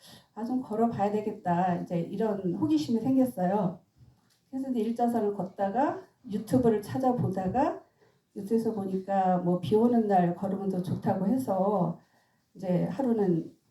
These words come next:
주말이었는데 남편하고 아들하고 강아지까지 데리고 이제 비 오는 날 우산을 쓰고 강아지는 우비를 입히고 그래가지고 산에를 갔어요.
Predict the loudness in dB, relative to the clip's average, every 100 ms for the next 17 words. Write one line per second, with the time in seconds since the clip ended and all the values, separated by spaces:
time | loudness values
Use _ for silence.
0 | _ _ _ -10 0 2 4 4 4 2
1 | 2 2 4 4 4 2 2 2 2 0
2 | 2 2 2 -2 -2 -2 -2 -4 -4 -2
3 | 2 2 4 2 2 -2 -20 _ _ _
4 | _ -12 -8 -6 -2 0 2 2 2 0
5 | 2 4 2 0 -4 -4 -6 -8 -20 -12
6 | -4 -4 -2 -2 -2 -4 -10 _ _ -6
7 | 0 0 2 0 2 2 2 -2 -4 -8
8 | 0 0 0 -4 -4 -4 -2 0 -2 -6
9 | -8 -4 -2 -4